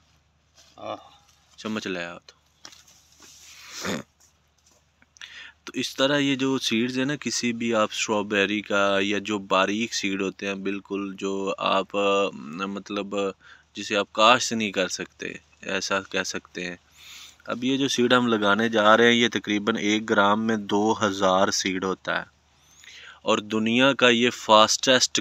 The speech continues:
Speaker 2: ग्रोइंग प्लांट्स है। और ये हम पाकिस्तान में, ए, ये तैयार करने जा रहे हैं इसको इंशाल्लाह। पलूनिया इसका नाम है,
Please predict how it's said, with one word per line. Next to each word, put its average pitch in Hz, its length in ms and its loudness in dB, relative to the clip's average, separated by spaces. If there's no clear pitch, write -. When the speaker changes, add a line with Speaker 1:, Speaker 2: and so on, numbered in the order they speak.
Speaker 2:
ग्रोइंग 123 600 2
प्लांट्स 98 640 -2
है। 101 280 2
और 101 400 0
ये 107 240 -2
हम 104 180 -4
पाकिस्तान 95 600 -6
में, 104 360 -4
ए, 92 680 -2
ये 95 300 -4
तैयार 92 360 -2
करने 95 320 -4
जा 92 240 -2
रहे 104 120 0
हैं 104 80 -2
इसको 95 280 -10
इंशाल्लाह। 92 540 -4
पलूनिया 107 600 -6
इसका 98 300 -6
नाम 95 380 -6
है, 98 180 -6